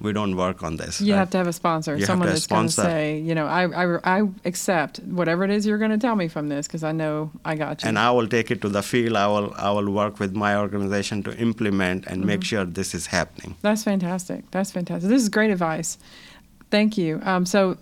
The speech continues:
Speaker 2: uh, this is lots of ideas about, you know, how you can use analytics to drive innovation.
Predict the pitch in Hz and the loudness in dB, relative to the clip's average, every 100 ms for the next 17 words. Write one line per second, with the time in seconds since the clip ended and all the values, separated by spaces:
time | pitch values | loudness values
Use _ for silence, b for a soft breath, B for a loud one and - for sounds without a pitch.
0 | - 190 180 175 185 214 196 180 180 196 | -4 0 2 2 2 0 -2 -2 2 2
1 | 220 214 202 196 185 185 180 175 165 165 | 4 2 2 2 2 2 2 0 0 0
2 | 160 160 - _ 185 160 156 180 185 185 | 2 0 -2 _ -2 -2 -2 0 2 0
3 | 180 170 175 180 175 170 165 170 170 - | 0 0 0 0 0 0 -2 -2 -4 -6
4 | 160 170 170 165 156 170 175 170 156 | -4 -2 0 -2 0 -2 0 -2 -4